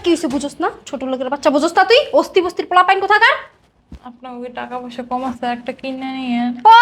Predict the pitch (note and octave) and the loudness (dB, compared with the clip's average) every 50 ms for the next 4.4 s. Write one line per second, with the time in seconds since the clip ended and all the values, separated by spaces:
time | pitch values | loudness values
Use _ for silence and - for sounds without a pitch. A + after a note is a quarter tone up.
0 | B4 B4+ C5 B4+ B4 A#4 G#4 G4 G4 G#4 G#4+ G#4+ B4 B4 C5 C5+ C#5 B4 B4 A#4+ | 8 8 8 8 8 6 6 4 4 0 0 2 2 2 2 0 0 0 0 2
1 | A#4+ B4 B4 B4 A#4+ A#4 A4 G4+ G#4+ A4 B4 A4+ A4+ G#4 G#4+ A4 G#4+ E4+ G#4+ A4 | 2 0 2 2 2 0 0 0 0 -2 -2 0 0 0 0 0 2 2 2 2
2 | A#4+ B4 A#4 A#4 A4 G4+ - G#4 F#4+ F#4+ F#4+ G4 G4 G4 G4+ E4+ F4+ F4 F#4+ F4 | 2 2 0 2 2 2 2 4 4 6 6 6 4 4 0 2 2 4 4 4
3 | F4+ E4 D#4+ D#4+ D#4 E4 D#4 E4 F#4+ G#4 A#4+ A4+ G4 C#4 B3+ B3 - _ _ _ | 4 4 2 4 4 2 4 2 2 4 4 2 2 2 -2 -6 -12 _ _ _
4 | _ _ - D#4 F4 G#4 A#4+ | _ _ 0 2 4 4 4